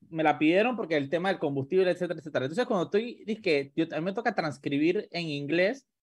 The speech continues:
lo que dijeron en español, como para la cita, ¿no?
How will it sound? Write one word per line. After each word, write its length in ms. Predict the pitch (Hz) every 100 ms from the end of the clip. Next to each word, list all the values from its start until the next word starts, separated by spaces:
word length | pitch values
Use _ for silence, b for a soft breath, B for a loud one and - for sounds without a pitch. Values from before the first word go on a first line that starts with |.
| -
lo 180 | 156 151
que 120 | 147
dijeron 400 | 147 139 151 185
en 60 | 175
español, 640 | 139 131 151 269 165 117 _ _ _
como 240 | - 139 131
para 160 | 127
la 120 | 120 113
cita, 360 | 262 247 131
¿no? 240 | 139 214